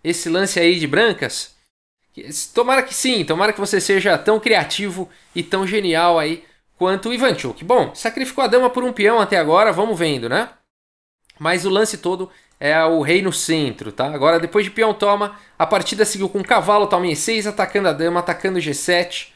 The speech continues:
Esse cavalo aqui tá protegido, tá ameaçando dama E um, é, torre E um, tá bom? Colocando aí a torre na mesma coluna do rei. Esse rei não pode dar roque, né? O cavalo tá segurando aqui os dois lados.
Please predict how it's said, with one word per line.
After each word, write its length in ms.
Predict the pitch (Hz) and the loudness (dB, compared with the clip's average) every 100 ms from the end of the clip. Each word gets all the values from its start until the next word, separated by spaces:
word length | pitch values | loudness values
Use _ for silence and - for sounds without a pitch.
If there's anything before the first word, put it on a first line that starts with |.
| _ _ _ | _ _ _
Esse 200 | 139 175 | -10 -2
cavalo 340 | 180 160 165 | 0 4 4
aqui 160 | 156 165 | 2 -2
tá 140 | 165 | -4
protegido, 680 | 160 165 151 127 175 185 180 - _ _ _ - | -2 -2 -2 -4 -6 -6 -10 -14 _ _ _ -2
tá 120 | 226 | 0
ameaçando 540 | 214 185 - 208 190 | 2 0 0 0 0
dama 260 | 175 202 185 | 2 2 2
E 80 | 175 | 2
um, 280 | 202 220 214 _ _ | 0 -2 -6 _ _
é, 240 | 135 135 123 | -2 0 -2
torre 400 | - 226 202 180 | 0 2 4 4
E 60 | |
um, 340 | 170 190 214 220 _ | 2 0 -4 -6 _
tá 100 | - | -6
bom? 180 | 120 156 | -2 -2
Colocando 420 | - 170 165 175 | 0 -2 -2 -2
aí 260 | 160 160 170 _ _ | 0 0 -4 _ _
a 100 | 139 | -8
torre 260 | - 175 170 | -4 -2 0
na 100 | 160 | 0
mesma 560 | 160 156 165 147 127 | -2 0 2 2 2
coluna 360 | - 165 156 143 | 0 0 0 0
do 100 | 127 | 0
rei. 260 | 135 185 | 2 4
Esse 200 | 175 - | 2 0
rei 100 | 180 | 0
não 100 | 196 | 0
pode 220 | 175 180 170 | 0 0 0
dar 140 | 151 | 0
roque, 440 | 131 196 208 - | 4 4 4 0
né? 80 | 160 | 0
O 60 | 175 | 2
cavalo 340 | 165 151 170 | 2 4 2
tá 120 | 170 | 2
segurando 440 | 156 180 160 160 165 | -2 -2 0 2 2
aqui 160 | 156 | 0
os 140 | 175 156 | -4 0
dois 240 | 160 131 | -2 0
lados. 480 | 135 160 175 170 | 2 4 2 -4